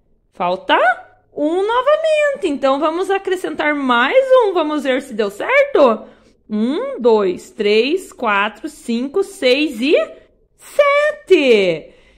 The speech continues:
Então, agora a gente tem sete grãozinhos de feijão, certo? E depois do número sete vem o número oito. Então, vamos trocar novamente. Na, na sequência, nós temos o número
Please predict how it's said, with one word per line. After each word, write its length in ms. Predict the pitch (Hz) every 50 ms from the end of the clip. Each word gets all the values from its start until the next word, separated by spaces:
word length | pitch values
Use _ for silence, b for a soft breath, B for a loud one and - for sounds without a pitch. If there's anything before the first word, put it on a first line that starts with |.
| b _ _
Então, 240 | - 214 208 233 269
agora 380 | 320 381 269 240 220 233 254 302
a 40 |
gente 260 | 330 - 311 294 349 -
tem 240 | - 311 302 339
sete 760 | 339 - - - - - 320 320 381 480 554 571 571 539 523 415
grãozinhos 500 | 440 466 480 480 440 370 392 392 403 370
de 60 | 403
feijão, 460 | 403 480 539 571 554 494 403 339 359
certo? 800 | 349 - 320 302 359 508 508 - 554 415 262 214 196 - b b b b b b b b
E 140 | 330 359 427
depois 640 | 403 466 508 480 - 440 427 440 427 440 403 339
do 100 | 285 349
número 360 | 339 339 330 302 285 269 262
sete 440 | 277 277 - 285 262 262 262 - -
vem 280 | 233 220 269 285 294 302
o 60 | 294
número 440 | 269 254 254 269 285 311 349 403 539 640 740 784 - - - - _ _ _ _ _ _ _ _ _ _ _ _ _ _ _ _ _ _ -
oito. 1160 | - 294 359 381 403 427 440 440 440 440 440 415 392 415 - - - 339 294 277 262 254 240
Então, 400 | 226 226 240 240 254 240 262 294
vamos 360 | 285 302 311 330 370 370 -
trocar 460 | - 311 320 339 339 - 302 269 381
novamente. 920 | 392 381 370 370 - 370 480 605 679 622 571 539 494 480 466 480 - 302 233
Na, 240 | 233 233 247 262 -
na 200 | 233 233 226 226
sequência, 600 | 226 226 220 - - 262 277 330 466 - - 381
nós 160 | 302 285 285
temos 320 | 294 294 254 247 254 262 269
o 60 | 269
número 360 | 262 254 254 254 285 330 466